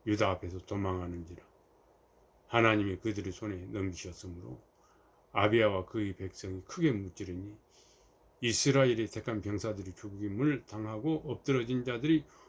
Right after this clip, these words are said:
오십만 명이었더라. 이때 이스라엘 자손이 항복하고 유다 자손이 이겼으니, 이는 그들이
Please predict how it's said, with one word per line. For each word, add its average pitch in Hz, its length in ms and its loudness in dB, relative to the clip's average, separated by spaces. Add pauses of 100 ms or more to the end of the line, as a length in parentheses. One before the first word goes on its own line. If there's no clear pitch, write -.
(220)
오십만 160 800 6
명이었더라. 170 680 0 (1700)
이때 98 440 6
이스라엘 95 480 -2
자손이 90 380 -6
항복하고 90 580 -8
유다 101 260 0
자손이 95 380 -6
이겼으니, 104 400 -6
이는 160 320 6
그들이 143 500 4